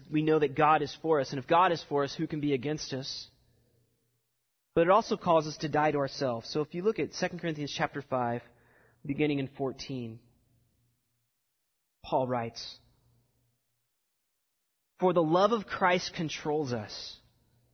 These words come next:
It controls why we do what we do is his point here. "The love of Christ controls us because we've concluded this, that one has died, that is Christ, one has died for all, and therefore all have died. And he died for all,"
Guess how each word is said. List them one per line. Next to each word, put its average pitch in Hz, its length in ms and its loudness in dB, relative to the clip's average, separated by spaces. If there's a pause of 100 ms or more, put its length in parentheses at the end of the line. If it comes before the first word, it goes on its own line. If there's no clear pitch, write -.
(100)
It 160 100 -6
controls 196 520 4
why 180 260 6
we 180 120 0
do 165 160 2
what 156 120 6
we 139 100 0
do 139 180 0
is 123 80 -4
his 113 100 -8
point 127 280 -8
here. 117 260 -8 (360)
"The 160 100 6
love 202 320 6
of 208 140 2
Christ 190 320 2
controls 175 380 0
us 151 140 -2
because 180 380 0
we've 208 140 -4
concluded 208 540 -2
this, 160 440 2 (560)
that 175 260 6
one 220 240 6
has 214 300 2
died, 160 520 4
that 160 140 2
is 151 160 0
Christ, 151 500 0
one 220 180 4
has 185 140 2
died 214 360 6
for 196 160 2
all, 160 420 6 (180)
and 180 200 0
therefore 190 520 6
all 262 220 8
have 202 180 2
died. 233 460 2 (1300)
And 214 360 4 (200)
he 294 260 4
died 262 320 6
for 233 180 4
all," 233 560 6